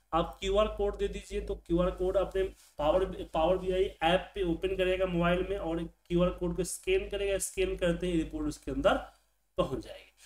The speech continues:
जिसको भी QR code देंगे वो क्यूआर कोड से scan करके अपना report ले सकता है। तो ये हमारा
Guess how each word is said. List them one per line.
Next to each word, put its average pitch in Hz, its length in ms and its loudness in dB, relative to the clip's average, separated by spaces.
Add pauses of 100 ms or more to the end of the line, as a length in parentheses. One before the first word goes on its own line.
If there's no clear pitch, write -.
(160)
जिसको 190 220 0
भी 247 100 -4
QR 208 360 2
code 196 180 4
देंगे 185 320 4
वो 202 100 2
क्यूआर 165 260 2
कोड 170 200 0
से 175 180 0
scan 147 340 -2
करके 156 260 -2
अपना 165 280 2 (640)
report - 360 -4
ले 113 140 -2
सकता - 340 -12
है। - 120 -20 (440)
तो 240 40 2
ये 285 120 10
हमारा 208 320 6